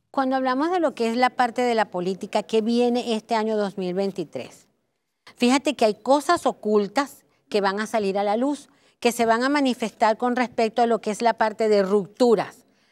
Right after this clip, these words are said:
Se va a terminar de romper cosas del pasado para manejar presentes diferentes. Fíjate que se maneja una estrategia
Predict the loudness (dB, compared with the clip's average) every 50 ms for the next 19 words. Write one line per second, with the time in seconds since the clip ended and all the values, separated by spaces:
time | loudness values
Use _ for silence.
0 | _ _ -2 0 2 2 2 0 0 -2 0 0 0 0 0 0 2 0 0 0
1 | 0 -2 -2 0 2 2 0 0 -2 -4 -4 -4 -2 -2 -4 -4 0 2 2 2
2 | 2 0 0 -2 -2 0 0 0 0 0 0 -2 -6 -10 _ _ _ -20 -6 _
3 | 0 0 0 0 0 0 0 0 0 0 0 -2 -2 0 _ 0 0 0 -2 -4
4 | -4 -4 -2 -2 -4 -2 -2 -4 -4 -2 -2 0 0 0 -2 -4 -6 -10 -14 -16
5 | -16 -20 -20 _ _ -20 -20 -6 _ 0 0 0 0 0 -2 -2 -2 -2 -2 -2
6 | -4 -2 -2 0 0 0 -2 -2 -2 -2 0 0 0 -2 0 0 0 0 0 0
7 | 0 -2 -2 -2 -2 -4 -4 -4